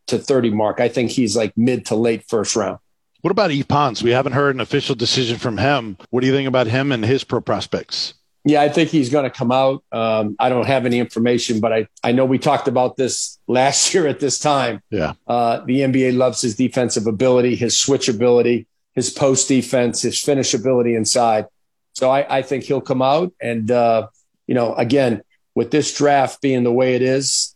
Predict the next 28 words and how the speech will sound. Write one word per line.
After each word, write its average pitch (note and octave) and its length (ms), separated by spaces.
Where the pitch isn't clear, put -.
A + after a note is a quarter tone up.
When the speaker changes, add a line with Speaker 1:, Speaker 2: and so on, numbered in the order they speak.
Speaker 1:
you, B2 240
you C#3+ 140
can B2+ 160
say B2+ 520
for - 160
so - 380
many E3 240
guys, B2 540
they A2+ 100
could G#2 220
be A2+ 140
late A#2+ 280
first, B2 380
early B2 240
second. B2+ 480
That's A2+ 200
usually B2 380
a A2 100
cliche C3+ 640
in B2+ 80
the B2+ 160
N B2 120
B B2+ 180
A, C3 220
especially C3+ 420
for A#2 140
scouts B2+ 420
that A2+ 220